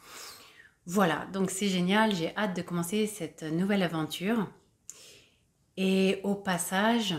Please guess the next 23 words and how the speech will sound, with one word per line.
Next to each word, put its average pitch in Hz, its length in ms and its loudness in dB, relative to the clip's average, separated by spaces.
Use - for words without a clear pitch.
je - 160 -4
vous 170 220 -2
avais 170 220 2
dit 220 360 4
en 185 80 4
début 160 300 -2
d'année 202 500 2
qu'on 160 180 -4
allait, 156 540 -2
certains - 320 -4
d'entre 185 240 -2
nous 170 180 0
en 220 60 0
tout - 120 -8
cas, 175 200 0
allaient 165 260 -2
être 170 280 -4
appelés 170 580 -2
à 156 60 -10
de 156 240 -2
nouvelles 175 320 0
missions, 170 480 -2
euh, 160 560 -2